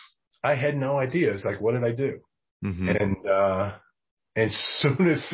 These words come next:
Speaker 1: somebody called his attention to it, he gives up a line drive single. He
Speaker 2: Breaks
Speaker 1: wound
Speaker 2: the
Speaker 1: up
Speaker 2: spell.
Speaker 1: Yeah, I think he wound up striking out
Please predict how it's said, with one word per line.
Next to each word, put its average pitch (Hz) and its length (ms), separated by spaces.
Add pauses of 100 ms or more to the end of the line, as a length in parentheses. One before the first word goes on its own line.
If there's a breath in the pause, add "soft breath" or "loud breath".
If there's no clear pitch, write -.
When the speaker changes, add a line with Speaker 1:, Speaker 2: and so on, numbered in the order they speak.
(140)
Speaker 1:
somebody 151 320
called 139 300
his 131 140
attention 147 520
to 190 180
it, 202 160 (500 loud breath)
he 131 160
gives 127 240
up 117 120
a 104 40
line 104 320
drive 92 280
single. 87 320 (200)
He 95 60
Speaker 2:
Breaks 104 220
Speaker 1:
wound 135 200
Speaker 2:
the 113 40
Speaker 1:
up - 100
Speaker 2:
spell. 85 320 (500)
Speaker 1:
Yeah, 180 180
I 117 140
think 139 140
he 131 140
wound 123 320
up 113 180 (460)
striking 127 560
out 104 400